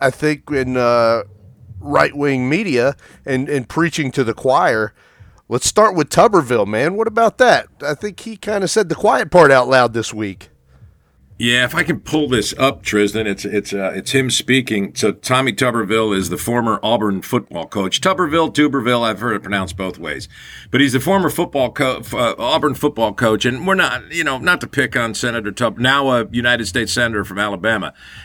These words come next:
Speaker 2: and not to pick on Coach slash, uh, Senator Tuberville, but the story is told that when he ran, he was asked to name the three branches of the <laughs> U S government and could not do it.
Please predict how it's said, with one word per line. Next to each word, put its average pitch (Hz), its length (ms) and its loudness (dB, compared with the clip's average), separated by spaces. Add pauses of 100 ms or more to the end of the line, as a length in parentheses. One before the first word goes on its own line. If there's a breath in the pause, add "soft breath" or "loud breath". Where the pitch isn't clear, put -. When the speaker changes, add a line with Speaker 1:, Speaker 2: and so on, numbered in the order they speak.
Speaker 2:
and 127 120 0
not 185 180 2
to 220 60 -4
pick 156 280 -2
on 139 280 -4
Coach 143 440 0
slash, 131 420 0
uh, 117 160 0
Senator 127 380 -4
Tuberville, 117 640 -2 (260)
but 127 280 0
the 117 80 -2
story 180 400 0
is 151 160 0
told 143 360 -4
that 107 200 -2
when 104 160 -6
he 131 120 -2
ran, 131 380 0
he 117 160 -4
was 101 200 -6
asked 123 500 -2 (420 loud breath)
to 107 140 0
name 120 320 2
the 107 100 0
three 123 240 0
branches 123 560 0
of 107 120 -2
the 104 80 -8
<laughs> 107 200 -4
U - 40 -
S - 280 -4
government 160 800 -2
and 123 260 -4
could 139 320 -6
not - 480 -4
do 127 220 -4
it. 92 100 -12